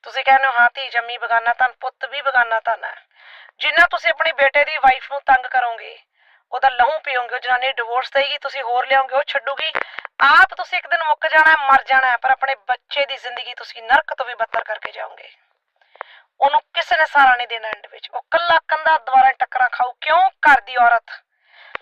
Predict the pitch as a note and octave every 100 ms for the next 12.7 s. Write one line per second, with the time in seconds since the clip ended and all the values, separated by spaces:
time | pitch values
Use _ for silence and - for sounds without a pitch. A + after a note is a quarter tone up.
0 | _ C4+ D#4 F4+ F4 D#4 C#4 C4+ C4 C4+
1 | C4+ C#4 F5+ - - C4 - - - C#4+
2 | - B3 - C#4 C4+ A#3+ D4 - C4 A#3+
3 | C4+ - C4 A#3 A3+ A3+ A3+ - - -
4 | - _ _ - C#4+ - - D4+ D4+ D#4+
5 | D4 D4+ C4+ B3+ B3+ - F4 - B3 B3+
6 | C4+ F4+ F4+ D#4 C#4+ D#4+ F4 D4+ C4 B3
7 | C4+ D#4+ C4 - A#3 A3+ - G#3+ - _
8 | _ - - B3+ C4+ - C#4 D4+ F4 C#4
9 | A3 - - _ _ _ _ E4 F4+ F4
10 | E4+ E4+ E4 E4 D4+ D4 D4 C4+ C4+ C#4+
11 | C4+ C4 C#4 C#4+ C#4 A#3+ A#3 - A#3+ G#3+
12 | G#3 - - C4+ D4 - B3+